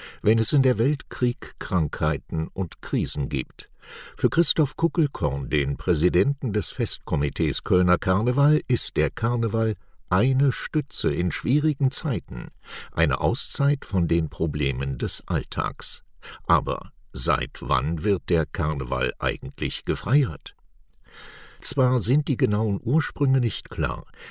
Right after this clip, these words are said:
man weiß aber, dass es zum Beispiel in Köln schon vor zweitausend Jahren ein Fest gab, das dem heutigen Karneval ähnelte.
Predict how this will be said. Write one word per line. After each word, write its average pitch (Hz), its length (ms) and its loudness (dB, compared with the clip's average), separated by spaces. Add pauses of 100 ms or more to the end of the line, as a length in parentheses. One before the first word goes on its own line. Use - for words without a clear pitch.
(100)
man - 200 0
weiß - 340 2
aber, 131 340 0
dass 87 180 -4
es - 180 -2
zum 76 200 0
Beispiel 65 420 0
in 73 160 -2
Köln 98 320 2
schon 101 300 0
vor 87 240 0
zweitausend 139 840 -2
Jahren 139 380 0
ein 80 220 0
Fest - 380 0
gab, 110 280 0 (280)
das - 240 0
dem 67 360 0
heutigen 110 520 2
Karneval 131 600 2 (160)
ähnelte. 69 680 0